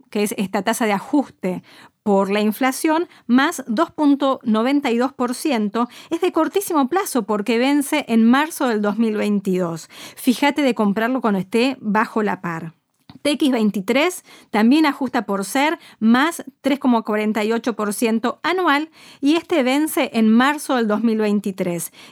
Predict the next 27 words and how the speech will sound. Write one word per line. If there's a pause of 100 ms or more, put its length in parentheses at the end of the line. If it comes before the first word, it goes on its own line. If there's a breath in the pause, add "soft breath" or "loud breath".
(100)
Y
el
P
R
trece, (220 loud breath)
que
también
ajusta
por
ser (120)
más
cuatro
coma
cero
cuatro
por
ciento (300 loud breath)
y
este
te
paga
interés
y
amortización (160)
de
forma
mensual.